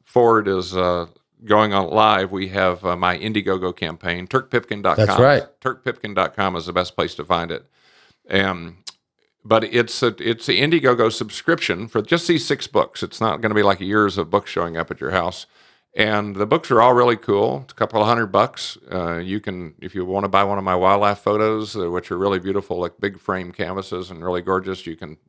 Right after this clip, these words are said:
Speaker 1: throw in a little extra money and get one of those. And w-, w-, book for book, one for one, like the Tom's model, one for one, book for
Speaker 2: Sure.
Speaker 1: book. Every one of these books funds a book in a library over there. And we're, and we're already started building those libraries. These
Speaker 2: Yep.
Speaker 1: books are gonna go into.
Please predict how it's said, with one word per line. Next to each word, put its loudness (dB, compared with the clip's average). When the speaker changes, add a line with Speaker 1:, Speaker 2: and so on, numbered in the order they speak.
Speaker 1:
throw 4
in -4
a -4
little 0
extra -4
money -4
and -12
get -4
one -4
of -4
those. -2
And -6
w-, -16
w-, -2
book 0
for -4
book, 4
one 2
for 0
one, 2
like -8
the -6
Tom's 0
model, 2
one -2
for -2
one, 0
book 0
for -6
Speaker 2:
Sure. 0
Speaker 1:
book. 0
Every 0
one -2
of -2
these -2
books -4
funds -4
a -6
book -6
in -6
a -8
library -2
over -8
there. -6
And -20
we're, -12
and -12
we're -4
already -4
started -6
building 2
those -18
libraries. -12
These -16
Speaker 2:
Yep. -20
Speaker 1:
books -4
are -6
gonna -14
go -10
into. -12